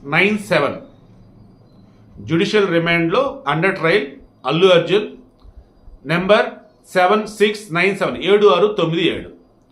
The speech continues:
ఎక్కడ కేటాయించారు? మంజీరా బ్యారక్లో ఆయన విఐపీ సెల్ కేటాయించున్నారు. నైట్ ఫుడ్ ఏం పెట్టినారు, వద్దంటే వద్దనంటే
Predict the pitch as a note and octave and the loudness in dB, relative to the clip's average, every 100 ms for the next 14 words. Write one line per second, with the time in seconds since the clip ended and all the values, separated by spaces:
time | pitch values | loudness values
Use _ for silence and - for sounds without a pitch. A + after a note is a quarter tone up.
0 | _ _ _ _ _ _ E3 F3+ A3+ G3+ | _ _ _ _ _ _ -4 -2 -2 0
1 | F3+ F3 D#3 C#3 A2+ A#2+ E3+ F#3+ G3+ G3 | 0 0 -2 -4 -10 -4 -2 0 2 4
2 | F3 - A#2+ C#3+ D#3 D#3+ F#3+ C#4 C#4 - | 2 0 -4 -2 0 0 0 -2 -2 -12
3 | - - - - D#3+ F3 E3 D#3 F3 E3+ | -20 -20 -20 -6 -2 0 -2 -2 -2 -2
4 | F#3+ G3 B3 D#3+ C3+ C3+ A2+ G#2+ F#2+ - | -4 -6 -4 -2 -2 -4 -6 -12 -16 -20
5 | - _ _ C#3+ F3 G#3+ G#3+ E3+ E3+ G3+ | -20 _ _ -8 -4 -4 -4 -6 -4 -4
6 | C#3+ - A2 G#2 D#3 E3 F#3 G3 E3 E3 | -4 -8 -12 -6 -4 -4 -4 -4 -4 -4
7 | C#3+ A#3 | -6 -8